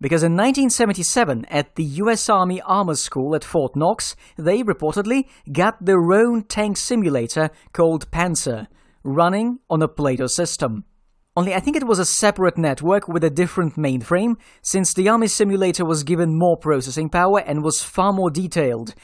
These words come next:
even had smoke shells to help with aiming. The Army gunners needed it. According to a nineteen seventy-nine report I ran into,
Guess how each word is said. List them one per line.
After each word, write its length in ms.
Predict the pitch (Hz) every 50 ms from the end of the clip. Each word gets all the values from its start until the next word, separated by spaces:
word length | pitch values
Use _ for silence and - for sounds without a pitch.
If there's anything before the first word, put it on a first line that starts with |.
| - _
even 260 | - 180 160 170 165
had 220 | 143 127 156 147 131
smoke 480 | - - - - 147 160 180 180 160
shells 420 | - - - 170 147 131 131 120 -
to 100 | - 135
help 200 | - 156 151 -
with 120 | - 139 143
aiming. 420 | 160 160 151 139 120 113 113 107 - _ _ _ _ _ _ _ _ _ _ _ _
The 240 | - 117 131 147 160
Army 280 | 165 170 170 165 156 143
gunners 540 | 127 160 160 170 185 196 202 190 156 131
needed 320 | 139 151 170 180 165 156 131
it. 240 | 127 110 - - - _ _ _ _ _
According 420 | 165 170 - 233 254 240 247 226
to 120 | - 202 202
a 60 | 190
nineteen 340 | 190 190 190 185 185 185 165
seventy-nine 600 | - - 190 175 170 156 175 170 175 165 160 151
report 340 | 160 156 - 214 226 220
I 120 | - 156 143
ran 220 | 139 143 139 127
into, 360 | 123 120 117 - - 226 247